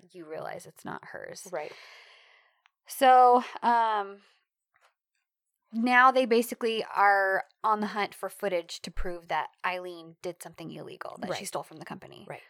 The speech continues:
Speaker 1: So that's kinda how a, a lot of this first portion is just chaos at the,
Speaker 2: Yeah,
Speaker 1: at the
Speaker 2: because
Speaker 1: agency.
Speaker 2: M-, uh, McKinnon shows up because he got the same invitation, uh,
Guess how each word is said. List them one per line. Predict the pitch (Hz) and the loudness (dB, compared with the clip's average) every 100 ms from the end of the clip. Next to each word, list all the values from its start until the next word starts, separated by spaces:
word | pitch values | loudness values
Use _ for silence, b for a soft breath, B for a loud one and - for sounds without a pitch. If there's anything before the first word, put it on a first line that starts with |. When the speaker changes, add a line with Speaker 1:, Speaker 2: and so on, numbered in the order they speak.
| _ | _
Speaker 1:
So | - 175 170 - | -8 -6 -4 0
that's | 202 214 - | 2 2 0
kinda | 262 247 | -4 -4
how | 233 220 208 202 - - | 0 2 2 2 -4 -8
a, | 190 - | -8 -4
a | 202 | -2
lot | 202 202 | 0 0
of | |
this | 202 - | -4 -10
first | - 175 - | -8 -8 -4
portion | - 170 - 175 | -6 -6 -10 -12
is | 160 - | -14 -14
just | 147 - | -18 -16
chaos | - 143 127 - - | -14 -12 -12 -14 -14
at | - _ | -18 _
the, | - - 196 B B | -14 -12 -14 B B
Speaker 2:
Yeah, | 220 214 180 | 2 4 4
Speaker 1:
at | |
the | 180 | 2
Speaker 2:
because | 202 165 | -4 -6
Speaker 1:
agency. | 165 160 - - 214 | -12 -16 -16 -12 -12
Speaker 2:
M-, | - 202 | -10 -8
uh, | 180 | -6
McKinnon | 170 185 262 262 254 | -8 -6 -4 -2 -2
shows | 240 240 226 | 0 0 2
up | 226 | 0
because | 214 202 185 | -2 -8 -8
he | 226 | -4
got | 208 196 196 | -2 -2 -4
the | |
same | - 208 190 190 190 185 - _ _ _ | -8 -8 -8 -8 -12 -14 -16 _ _ _
invitation, | 208 190 190 190 185 196 180 170 175 - _ _ _ _ | -12 -8 -8 -8 -10 -10 -10 -12 -16 -20 _ _ _ _
uh, | 185 170 160 | -10 -8 -10